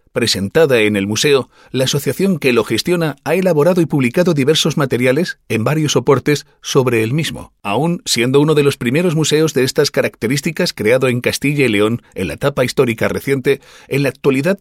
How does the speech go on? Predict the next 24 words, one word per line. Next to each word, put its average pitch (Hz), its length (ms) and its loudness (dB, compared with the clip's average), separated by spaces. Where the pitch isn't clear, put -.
ya 135 180 2
existen 151 500 -2
ya 147 160 2
repartidas 143 680 0
en 120 100 -2
la 107 80 -4
geografía 127 440 0
española 117 520 -2
otras 175 340 0
importantes 156 640 0
iniciativas 135 560 0
que, - 260 -4
sin 82 400 -6
duda, 143 360 2
completarán 135 600 2
la 170 120 4
tarea 156 280 2
de 156 80 4
recuperación 120 680 0
y 151 40 4
reconstrucción 127 760 0
del 131 140 2
patrimonio 110 580 0
escolar. - 460 -4